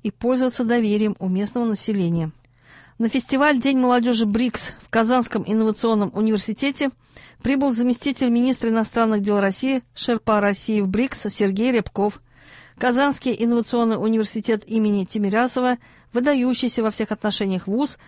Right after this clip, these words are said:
который составляет славу и гордость Татарстана и России.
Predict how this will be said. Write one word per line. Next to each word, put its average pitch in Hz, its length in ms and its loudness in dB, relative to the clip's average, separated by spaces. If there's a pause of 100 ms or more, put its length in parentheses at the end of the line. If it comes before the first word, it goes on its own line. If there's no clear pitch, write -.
(120)
который 247 480 0
составляет 214 600 0
славу 240 360 0
и - 120 -4
гордость 208 480 0
Татарстана 214 680 0
и 214 60 2
России. 190 480 0